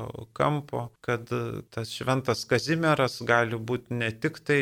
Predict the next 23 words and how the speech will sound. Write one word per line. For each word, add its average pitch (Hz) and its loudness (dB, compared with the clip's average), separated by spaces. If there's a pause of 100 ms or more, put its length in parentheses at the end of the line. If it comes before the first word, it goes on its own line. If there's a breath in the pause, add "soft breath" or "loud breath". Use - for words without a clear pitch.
(140)
ta, 113 -4
ta 120 -4
skulptūrėlė 131 0
ten, 131 -4
kur 127 -4 (680 soft breath)
katedroj, 135 0
ar, 120 0
ar, 123 -2 (140)
ar - -10
paveikslas, 135 0
prieš - -6
kurį 139 0
meldžiamės, 131 0
bet 123 0 (560 loud breath)
mano 131 4
kaimynas, 185 4
kuris 123 -2
geria, 113 6 (180)
jis 113 -4
irgi 156 2 (140)
k-, - -8
k-, - -8
Kazys, 147 2